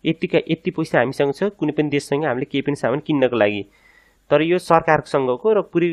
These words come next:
आफ्नो सम्पत्ति मिलाएर। अब फरेक्सको बारेमा हामीले के डिस्कस गरौँ? हामी फरेक्स त बुझ्यो, अब फरेक्समा इन्भेस्ट कसरी गर्ने, त्यो फरेक्स भनेको के हो र त्यसले नेपाललाई के के फाइदा छ या बेफाइदा छ, त्यसको बारेमा बुझौँ।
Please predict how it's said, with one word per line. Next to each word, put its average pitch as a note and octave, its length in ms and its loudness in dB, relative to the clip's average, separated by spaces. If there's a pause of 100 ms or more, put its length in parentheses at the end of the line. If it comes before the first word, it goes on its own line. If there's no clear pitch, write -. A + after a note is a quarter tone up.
(200)
आफ्नो D#3 320 0
सम्पत्ति D3+ 420 0
मिलाएर। B2+ 460 2 (720)
अब C#3 160 -2 (600)
फरेक्सको E3+ 360 0
बारेमा D#3 220 2
हामीले C3 140 0
के C#3 100 -8
डिस्कस C#3+ 260 -8
गरौँ? D#3 240 -4
हामी B2 240 -2
फरेक्स D3+ 320 0
त - 80 0
बुझ्यो, C#3+ 360 -6
अब - 200 -14
फरेक्समा D#3+ 480 0
इन्भेस्ट D#3 340 -2
कसरी D3+ 260 0
गर्ने, D3+ 360 -2 (420)
त्यो D#3+ 140 4
फरेक्स D#3 400 0
भनेको C3+ 240 0
के D#3+ 180 -6
हो D#3+ 100 -2
र D#3 120 -2
त्यसले D#3 320 -4
नेपाललाई D3+ 400 0
के D3 100 -8
के D#3 180 -6
फाइदा D3+ 340 0
छ D#3 100 -4
या D3+ 100 0
बेफाइदा D3 460 0
छ, D#3 80 -8
त्यसको D3 200 -4
बारेमा C3+ 200 2
बुझौँ। C3+ 260 -6